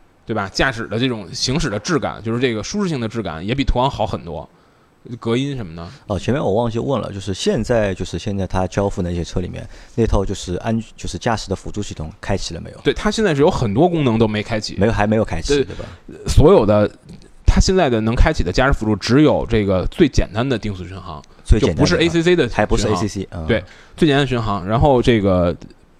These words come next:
Speaker 1: 呃，开启了这个偏-，这个盲点的提示，就盲点信息监测，它会有那个反光镜上有一小灯。其他的所有的那些主-，就是智能驾驶的，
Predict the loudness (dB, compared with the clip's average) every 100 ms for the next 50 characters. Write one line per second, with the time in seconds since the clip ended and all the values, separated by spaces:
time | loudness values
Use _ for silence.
0 | _ _ 0 2 2 0 4 4 6 2
1 | 0 -2 0 0 0 2 4 4 -2 -4
2 | 0 0 -2 -6 -8 -2 0 0 -4 -8
3 | 0 2 2 -6 -10 -10 -4 -2 -2 -4
4 | -6 -6 -4 -2 -4 -6 -10 -14 _ _
5 | -4 -2 -2 -4 -10 -10 -8 -6 -6 -6
6 | -8 -10 -8 -8 -8 _ _ -10 -10 -12
7 | 2 4 4 4 4 4 4 4 2 4
8 | 4 2 _ _ -14 -12 -14 -4 -4 -4
9 | -2 -2 2 0 -2 -6 -6